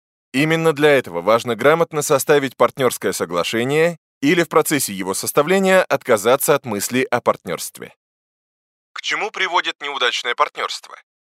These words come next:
Оно разбивает крепкую дружбу и семьи, плохо отражается на качестве профессиональной жизни. Естественно, это приводит к финансовым потерям, иногда грандиозным,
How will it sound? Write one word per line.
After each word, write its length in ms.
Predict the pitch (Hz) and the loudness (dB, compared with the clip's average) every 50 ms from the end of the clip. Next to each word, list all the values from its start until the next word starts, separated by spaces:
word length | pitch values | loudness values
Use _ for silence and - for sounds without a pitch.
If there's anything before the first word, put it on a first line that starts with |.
| _ _ _ _ _ _ _ _ _ - | _ _ _ _ _ _ _ _ _ -2
Оно 260 | - 104 - 180 208 | 0 2 4 4 4
разбивает 520 | 196 175 147 135 143 127 143 170 170 147 - | 2 2 0 -2 0 4 4 4 4 2 0
крепкую 440 | - 139 151 143 - - 117 101 | -2 -2 -2 -2 -2 -4 -8 -6
дружбу 440 | 87 80 95 117 131 127 135 156 165 | -6 -4 -2 -2 -2 -2 0 -2 -2
и 160 | - - 135 | -2 -2 -6
семьи, 480 | 127 - - 160 127 98 82 65 64 - _ _ _ _ _ _ - | -6 -4 -2 -2 -4 -4 -6 -10 -18 -20 _ _ _ _ _ _ -4
плохо 320 | - 143 190 190 - 170 | 0 2 2 4 4 2
отражается 560 | 143 - - 135 131 - 151 151 147 - 147 | 2 2 0 -2 2 4 2 2 2 0 -2
на 120 | 131 113 101 | -4 -4 -2
качестве 460 | - 131 123 - 143 - - 143 139 | 0 -2 -2 -2 -4 -6 -4 -6 -4
профессиональной 800 | - 135 123 - - 120 - - 110 98 90 85 80 78 78 90 | -2 -2 -4 -4 -4 -4 0 2 2 2 2 -2 -6 -6 -6 -8
жизни. 380 | 98 104 117 104 - - - - _ _ _ _ _ _ _ _ _ _ _ _ _ - | -6 -6 -6 -8 -8 -10 -14 -18 _ _ _ _ _ _ _ _ _ _ _ _ _ -2
Естественно, 540 | - 123 - - 214 220 - - 180 170 | -2 0 0 0 0 -2 -2 -2 0 2
это 180 | 170 156 - 147 | 2 2 2 0
приводит 420 | - - 131 139 170 160 156 - | -2 -2 0 0 0 0 -2 -4
к 60 | - - | -4 -4
финансовым 580 | - 143 131 117 107 101 - 104 101 107 104 | -2 2 2 2 2 0 -2 -4 -4 -2 0
потерям, 540 | - 123 123 - - 101 90 - 65 60 - _ _ _ _ _ _ _ _ | 0 0 0 0 -2 -4 -4 -4 -8 -14 -16 _ _ _ _ _ _ _ _
иногда 440 | - 120 135 151 156 156 160 202 190 | -2 0 2 2 2 2 2 0 0
грандиозным, 720 | 156 160 170 170 151 156 151 131 113 95 85 - 60 - | 0 -2 -2 0 0 2 2 2 2 0 -2 -6 -16 -20